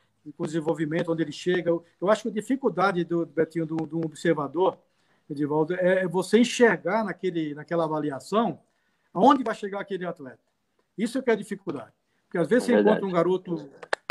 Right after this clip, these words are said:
Speaker 1: é, talentoso, mas aí tu tem que ver se ele tá comendo, como é que tá a vida dele, como é que tá essas coisas. Geralmente o cara rápido é rápido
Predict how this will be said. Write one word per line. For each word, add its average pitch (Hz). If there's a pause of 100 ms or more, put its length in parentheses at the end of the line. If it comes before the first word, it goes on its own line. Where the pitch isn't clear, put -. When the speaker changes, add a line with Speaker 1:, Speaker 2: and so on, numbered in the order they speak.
(100)
Speaker 1:
é, 151 (200)
talentoso, 190 (640)
mas 180
aí 220
tu 220
tem -
que 190
ver 180
se 185
ele 165
tá 160
comendo, 170
como 156
é 151
que -
tá 151
a -
vida 147
dele, 165
como 151
é 147
que -
tá 151
essas 151
coisas. 165 (360)
Geralmente 175
o 143
cara 160
rápido 151
é 139
rápido 135